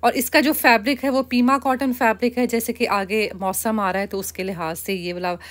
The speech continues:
जो फैब्रिक अभी आप आगा नूर पर देख रहे हैं। और आगा नूर पर डेली न्यू अराइवल आता है। जैसे नेक्स्ट वन आर्टिकल देखते हैं, टू पीस सूट है, फैब्रिक इसका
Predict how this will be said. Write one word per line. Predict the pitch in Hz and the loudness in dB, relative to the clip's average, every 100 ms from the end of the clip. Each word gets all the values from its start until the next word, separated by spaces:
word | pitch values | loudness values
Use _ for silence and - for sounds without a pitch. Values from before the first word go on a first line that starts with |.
| - - - | -18 -18 -8
जो | 190 | -6
फैब्रिक | - 175 156 180 - | -2 -2 -2 -6 -6
अभी | 175 190 214 196 | -8 -6 -6 -4
आप | 165 160 - | -2 -2 -2
आगा | 170 175 | -2 -4
नूर | 175 165 | -6 -6
पर | 202 | -6
देख | 175 165 - | -6 -8 -8
रहे | 190 | -8
हैं। | 254 - - - - | -8 -12 -20 -16 0
और | 220 220 | 0 4
आगा | 220 220 254 | 6 6 4
नूर | 254 | 0
पर | 254 262 | 2 0
डेली | 190 202 233 | 0 0 0
न्यू | 214 240 | 2 2
अराइवल | 247 214 214 208 | 2 0 -2 -2
आता | 190 185 | -2 -2
है। | 196 196 - _ _ _ _ - - - | -2 -4 -8 _ _ _ _ -20 -16 -2
जैसे | 262 320 | 0 4
नेक्स्ट | 247 311 - 392 | 4 4 0 0
वन | 370 | 4
आर्टिकल | 294 254 240 247 220 | 4 4 2 2 2
देखते | 208 - 240 | 0 0 0
हैं, | 262 - - | 0 0 -4
टू | 302 320 | -2 0
पीस | 320 320 - | 2 2 0
सूट | 254 247 | -2 -2
है, | 269 | -2
फैब्रिक | 254 254 214 214 240 | 0 4 4 2 -2
इसका | 226 - | -2 0